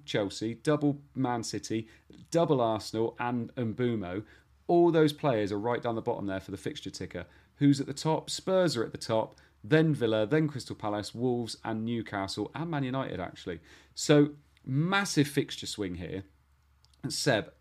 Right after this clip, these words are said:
are you considering game week eight? Because that fixture swing seems massive, especially when you've got teams like Spurs, Villa, Newcastle, who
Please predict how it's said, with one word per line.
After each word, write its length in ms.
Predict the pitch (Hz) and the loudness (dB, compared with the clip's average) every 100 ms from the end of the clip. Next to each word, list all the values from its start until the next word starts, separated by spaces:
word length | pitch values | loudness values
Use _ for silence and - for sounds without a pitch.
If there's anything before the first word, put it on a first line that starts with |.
| - | -2
are 80 | 156 | 0
you 320 | 160 196 214 | 0 -2 -4
considering 720 | 214 185 - 180 170 165 160 - - | -4 -8 -2 0 2 0 -2 -6 0
game 220 | 165 156 | 2 2
week 220 | 156 156 | 0 2
eight? 280 | 156 175 - | -2 -2 -2
Because 380 | 143 156 143 - - _ _ _ | 2 6 4 2 -16 _ _ _
that 240 | 196 226 | -2 -2
fixture 380 | - - - - | 0 -2 -2 -6
swing 320 | - 110 101 | -4 -2 -2
seems 320 | 95 110 95 101 | -4 -6 -6 -4
massive, 400 | 135 139 - 98 | -2 -2 -4 -6
especially 340 | - 170 185 | -4 -4 -2
when 80 | 196 | -4
you've 80 | 175 | -4
got 120 | - | -2
teams 260 | 156 135 123 | 0 0 2
like 180 | 120 - - _ | -2 -4 -20 _
Spurs, 720 | - - 165 156 156 151 147 - - | -8 -2 4 6 6 4 0 -10 -18
Villa, 480 | 107 139 131 131 127 _ 123 | 0 2 4 2 0 _ 2
Newcastle, 720 | 139 139 143 104 101 - 110 | 4 4 2 -2 -2 -2 -2
who 220 | 117 113 | 0 -2